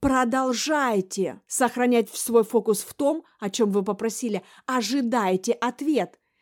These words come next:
Продолжайте занимать вот эту активную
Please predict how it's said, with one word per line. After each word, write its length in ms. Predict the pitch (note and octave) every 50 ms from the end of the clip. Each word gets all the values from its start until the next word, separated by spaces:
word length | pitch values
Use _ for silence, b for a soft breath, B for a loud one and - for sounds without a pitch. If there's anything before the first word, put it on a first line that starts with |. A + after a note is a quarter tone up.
| _ _ _ -
Продолжайте 680 | - C4 B3 A#3+ B3+ B3 B3 D#4 D4 C4+ C#4 C#4 A3+ A#3
занимать 420 | - G3+ B3 A#3+ B3+ B3+ C4 A#3+
вот 120 | B3 C4 B3+
эту 160 | B3 B3+ B3+
активную 800 | - - A#3+ - - - - - D4+ D#4 D#4 C4+ B3 B3 A#3 G#3